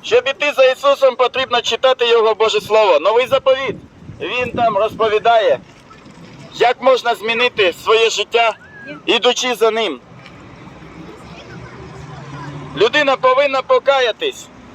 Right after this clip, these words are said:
у своїх гріхах, прийду-, приходячи до Ісуса Христа. Він казав: «Всі, хто прийдуть до мене, я не, не прожену геть».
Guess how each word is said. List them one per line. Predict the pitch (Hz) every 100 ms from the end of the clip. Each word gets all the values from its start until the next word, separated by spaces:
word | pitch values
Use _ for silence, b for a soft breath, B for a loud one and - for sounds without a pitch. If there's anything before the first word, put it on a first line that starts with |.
| -
у | 202
своїх | 247 254 254 226
гріхах, | 233 - 254 240 - - - - - - - -
прийду-, | 240 233 226 175 180 185
приходячи | 226 262 262 254 226 233
до | 233
Ісуса | 233 247 233 233 226
Христа. | 214 233 208 143 -
Він | 254
казав: | 269 269 269 269 -
«Всі, | 285
хто | 294 269
прийдуть | 262 254 269 262
до | 254
мене, | 277 262 240 - - 175
я | 262
не, | 262 240 175
не | 196 254
прожену | 262 247 254 269 277 247 - - - - 330 220
геть». | 208 262 202 -